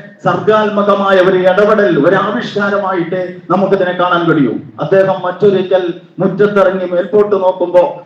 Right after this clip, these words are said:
മാനത്ത് നിറഞ്ഞ് പുഞ്ചിരിച്ചു നിൽക്കുന്ന,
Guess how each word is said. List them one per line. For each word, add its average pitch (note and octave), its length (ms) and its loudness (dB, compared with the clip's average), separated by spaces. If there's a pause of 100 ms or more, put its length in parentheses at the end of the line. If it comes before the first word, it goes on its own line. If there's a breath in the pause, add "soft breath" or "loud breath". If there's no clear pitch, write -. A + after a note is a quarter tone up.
മാനത്ത് F#3 840 0 (120)
നിറഞ്ഞ് G3+ 680 0
പുഞ്ചിരിച്ചു G#3 580 -2
നിൽക്കുന്ന, F3+ 540 -4